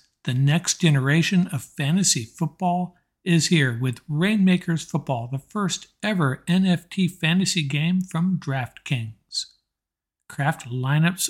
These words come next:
of athletes from your N F T collection and earn points for touchdowns, receptions, and more, just like daily fantasy football. The next generation of fantasy football is here. Download the DraftKings Daily Fantasy app now. Sign up with promo code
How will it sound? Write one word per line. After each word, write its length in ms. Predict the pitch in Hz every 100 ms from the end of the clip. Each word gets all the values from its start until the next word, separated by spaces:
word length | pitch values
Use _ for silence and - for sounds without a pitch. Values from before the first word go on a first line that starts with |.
| -
of 120 | - -
athletes 440 | 156 151 170 180 -
from 160 | 143
your 120 | 135 151
N 160 | 160
F 120 | 170
T 140 | - 170
collection 600 | - 147 160 - 185 165 _ _ _ 170
and 240 | 131 -
earn 260 | 147 131 123
points 420 | - 180 208 240 -
for 200 | 123 117
touchdowns, 720 | - 185 - 208 196 175 -
receptions, 800 | 127 - 180 180 - 170 151 165
and 200 | 165 160
more, 320 | 139 113 120 _ _ _ _ -
just 220 | 277 -
like 240 | 127 117
daily 300 | 139 147 190
fantasy 420 | 185 147 170 - 180
football. 580 | 170 - 135 107 - _ _ _ _ 131
The 80 |
next 320 | 131 143 - -
generation 600 | 160 160 165 - 175 165
of 60 |
fantasy 380 | - 175 175 185
football 400 | - 170 180 180
is 140 | 160
here. 200 | 208 196
Download 520 | 143 165 190 190 185 147
the 100 | 131
DraftKings 840 | - 156 185 185 - 190 175 -
Daily 360 | 151 175 190 180
Fantasy 600 | - 156 185 175 180 147
app 220 | 175 185 -
now. 400 | 160 151 120 117 _ _ _ -
Sign 340 | - 170 170
up 200 | 165 -
with 240 | - -
promo 440 | - 196 175 151 139
code 380 | - 147 123